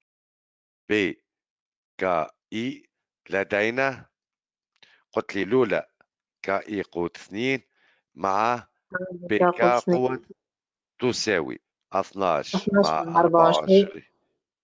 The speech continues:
Speaker 1: اللي هي
Speaker 2: تساوي
Speaker 1: ستة.
Speaker 2: ستة وثلاثين، تساوي بي إي قوة اثنين.
Speaker 1: اللي هي تساوي بي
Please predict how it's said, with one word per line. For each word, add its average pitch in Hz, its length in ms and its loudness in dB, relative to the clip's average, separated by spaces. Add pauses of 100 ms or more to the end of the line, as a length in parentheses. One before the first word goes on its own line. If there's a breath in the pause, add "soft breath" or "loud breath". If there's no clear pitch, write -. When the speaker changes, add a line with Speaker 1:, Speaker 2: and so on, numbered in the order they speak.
(300)
Speaker 1:
اللي - 120 -4
هي - 40 2
Speaker 2:
تساوي 190 240 8
Speaker 1:
ستة. 185 160 4
Speaker 2:
ستة 185 140 4
وثلاثين، 190 760 0 (100)
تساوي 185 240 10
بي 170 160 6
إي 196 100 6
قوة 190 200 2
اثنين. 175 260 0 (640)
Speaker 1:
اللي 113 160 -2
هي 107 160 2
تساوي 90 460 -2
بي 71 300 -6